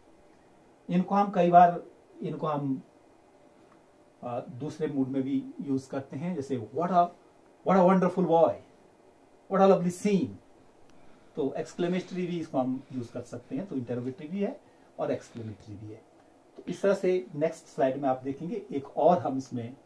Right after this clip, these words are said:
type देखते हैं। Six types में broadly हमने इसको, अ, कैटेगराइज करने की कोशिश की है, इसको classify करने की कोशिश की है। अ, distributive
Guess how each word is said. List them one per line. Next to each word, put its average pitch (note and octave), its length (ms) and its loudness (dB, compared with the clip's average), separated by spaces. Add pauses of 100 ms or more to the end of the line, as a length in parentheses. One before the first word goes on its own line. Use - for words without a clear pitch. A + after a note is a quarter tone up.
(380)
type B2 220 -6
देखते B2 300 -10
हैं। A#3 160 -6
Six - 460 -10
types D#3 240 0
में F#3+ 120 -4
broadly D3 400 0
हमने C3+ 220 -2
इसको, A#2 240 -8 (640)
अ, A2 240 -10 (920)
कैटेगराइज C3 460 -4
करने A#2 260 -6
की A2+ 140 -16 (120)
कोशिश B2 280 -14
की F#3 120 -10
है, F3 60 -4
इसको - 160 -14
classify B2+ 400 -10
करने B2 200 -8
की A2 60 -12
कोशिश B2+ 380 -14
की C3+ 100 -4
है। D#3+ 200 -6 (340)
अ, C#3 120 -2
distributive A#3 1000 -2